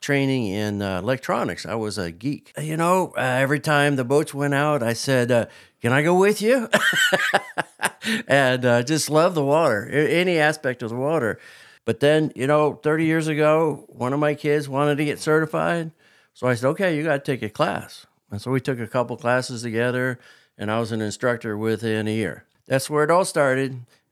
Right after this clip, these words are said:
The physical benefits of scuba diving, uh, you're using all your muscle groups at the same time. If you've got, uh, bad knees or shoulders or something, like I do, uh,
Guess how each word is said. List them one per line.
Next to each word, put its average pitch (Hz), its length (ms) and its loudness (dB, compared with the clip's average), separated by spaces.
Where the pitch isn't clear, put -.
The 110 120 -2
physical 160 600 -2
benefits 98 600 -2
of 95 120 -8
scuba 101 320 -6
diving, 95 480 -2
uh, 98 240 -2
you're 120 180 -2
using 127 400 0
all 120 220 2
your 135 180 -2
muscle 127 320 -2
groups 127 300 -6
at 113 80 -16
the 127 100 -6
same 135 300 -4
time. 123 440 -2
If 110 180 -6
you've 117 200 -4
got, 107 420 2
uh, 104 360 0
bad 117 520 0
knees 127 600 -2
or 104 120 -8
shoulders 120 640 -4
or 117 80 -6
something, 120 500 -4
like 98 280 -6
I 117 160 0
do, 127 340 -2
uh, 120 240 4